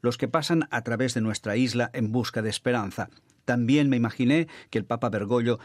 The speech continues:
siendo hijo de inmigrantes, comprendería profundamente la problemática relacionada con la inmigración.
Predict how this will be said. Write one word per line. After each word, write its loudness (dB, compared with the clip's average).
siendo 2
hijo -2
de -2
inmigrantes, 0
comprendería 2
profundamente 0
la -4
problemática 0
relacionada -2
con -2
la 0
inmigración. -2